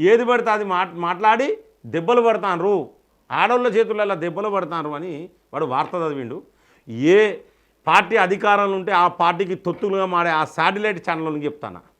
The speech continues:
నేను. కేవలం ఈ YouTube ఛానల్, మా YouTube ఛానళ్ళ గురించే మాట్లాడతాను. శాటిలైట్ ఛానళ్ళ గురించి నేను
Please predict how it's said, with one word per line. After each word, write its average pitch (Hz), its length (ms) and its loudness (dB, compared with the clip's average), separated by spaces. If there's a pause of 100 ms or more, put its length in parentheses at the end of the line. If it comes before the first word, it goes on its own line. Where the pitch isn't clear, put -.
(240)
నేను. 143 200 -8 (160)
కేవలం 185 400 -2 (420)
ఈ 139 40 -2 (160)
YouTube 156 420 -4
ఛానల్, 143 300 -6 (120)
మా 135 60 -10 (120)
YouTube 143 340 -8
ఛానళ్ళ 135 320 -8
గురించే 120 240 -12 (100)
మాట్లాడతాను. 107 420 -12 (420)
శాటిలైట్ 156 440 -2
ఛానళ్ళ 143 320 -6
గురించి 120 240 -8
నేను 117 120 -8